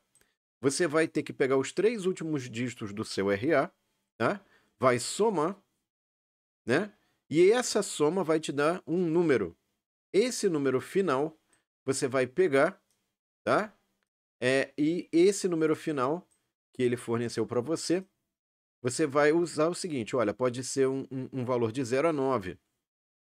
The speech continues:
tá? Esse valor de zero a nove vai determinar os testes que você vai fazer. Veja, você vai ter quatro tipos possíveis de embalagem pra o número zero. Quais são esses tipos?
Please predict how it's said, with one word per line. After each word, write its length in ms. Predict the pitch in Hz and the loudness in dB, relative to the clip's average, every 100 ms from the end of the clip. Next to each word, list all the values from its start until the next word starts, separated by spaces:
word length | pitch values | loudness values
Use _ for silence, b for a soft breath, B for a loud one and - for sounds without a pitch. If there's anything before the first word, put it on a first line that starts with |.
| _ _ - | _ _ -16
tá? 240 | 107 170 _ _ _ _ _ | -16 -18 _ _ _ _ _
Esse 260 | 160 165 151 | 0 2 0
valor 300 | 143 135 127 | 0 0 0
de 140 | 123 | -4
zero 260 | 117 120 127 | -2 0 0
a 60 | |
nove 440 | 175 151 160 190 196 b b b - | 0 0 0 -4 -12 b b b -2
vai 160 | 147 | 0
determinar 600 | 151 175 185 175 156 147 | 2 0 0 0 0 0
os 160 | 185 - | -2 -2
testes 500 | - 180 220 - 147 | -2 0 0 -2 -6
que 100 | 165 | -4
você 220 | 160 - | -4 -2
vai 140 | 151 151 | -2 -2
fazer. 360 | 196 131 110 95 | -4 -2 -2 0
Veja, 340 | 131 98 90 _ _ _ - | -2 -2 -6 _ _ _ -8
você 180 | 113 143 | -4 0
vai 160 | 147 | 0
ter 320 | 139 151 127 - - | 0 -2 -2 -8 -2
quatro 440 | 190 233 226 208 | 2 2 0 -8
tipos 380 | 190 180 170 160 | -6 -6 -4 -8
possíveis 460 | - 143 147 131 120 | -6 -6 -4 -4 -2
de 80 | |
embalagem 520 | 131 120 131 165 131 117 | 0 2 2 2 0 -2
pra 160 | 131 | -2
o 60 | 139 | 0
número 240 | 139 175 | 0 -2
zero. 180 | 143 104 | 0 -2
Quais 280 | - 185 180 | 0 -2 -2
são 180 | 165 160 | -4 -4
esses 240 | 156 147 | -6 -8
tipos? 480 | - 131 - - | -2 -2 -4 -14